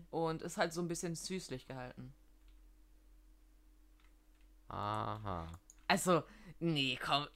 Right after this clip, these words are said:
Speaker 1: das wird, ist ja, ist wirklich schon wieder so ein Weirdo-Talk. Das kennt jeder, Ben. Das, das kennt
Speaker 2: Ich
Speaker 1: wirklich
Speaker 2: kenn
Speaker 1: jeder.
Speaker 2: das nicht.
Speaker 1: Das kennst du nicht?
Speaker 2: Nee,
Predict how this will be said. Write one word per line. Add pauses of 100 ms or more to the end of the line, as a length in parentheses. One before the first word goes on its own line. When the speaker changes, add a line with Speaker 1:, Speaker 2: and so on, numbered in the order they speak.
(120)
Speaker 1:
das
wird,
ist
ja,
ist
wirklich
schon
wieder
so
ein
Weirdo-Talk. (200)
Das
kennt (220)
jeder,
Ben.
Das,
das
kennt
Speaker 2:
Ich
Speaker 1:
wirklich
Speaker 2:
kenn
Speaker 1:
jeder.
Speaker 2:
das
nicht. (200)
Speaker 1:
Das
kennst
du
nicht? (800)
Speaker 2:
Nee,